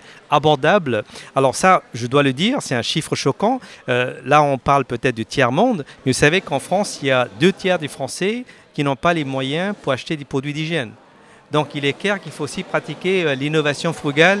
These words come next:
ici en France pour non seulement répondre à la rareté de l'eau, euh, ou de l'énergie, mais aussi pour apporter la dignité pour, euh, voilà, ces deux tiers de Français qui ne peuvent pas acheter des produits d'hygiène.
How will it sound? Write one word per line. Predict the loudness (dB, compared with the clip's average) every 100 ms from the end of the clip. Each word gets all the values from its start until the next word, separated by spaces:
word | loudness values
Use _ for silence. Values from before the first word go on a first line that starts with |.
| -4
ici | -8 -6 -6 -4
en | -4
France | -2 0 0 -4 -14 -16 -8 -2
pour | 2
non | 2
seulement | 2 0 2 2
répondre | 2 0 0 0 0 2
à | 2 4 4
la | 2
rareté | 2 0 -2 -2
de |
l'eau, | 6 8 10 8 2 -14 -4
euh, | 0 2 0
ou | -2 -4
de |
l'énergie, | 0 2 2 2 -2 -4 -14 -16 -2
mais | 2
aussi | 2 0 -2
pour | 2
apporter | 2 2 -2
la | -2
dignité | 0 -2 -2 0 0 0
pour, | -2 0 2
euh, | 2 2
voilà, | 2 2 0
ces | -2
deux | -4
tiers | 0 -2
de | -2
Français | -6 -8 -4 -4
qui | -4 -6
ne |
peuvent | -6
pas | -4 -4
acheter | -4 -10
des |
produits | -6 -2 -2
d'hygiène. | -4 -8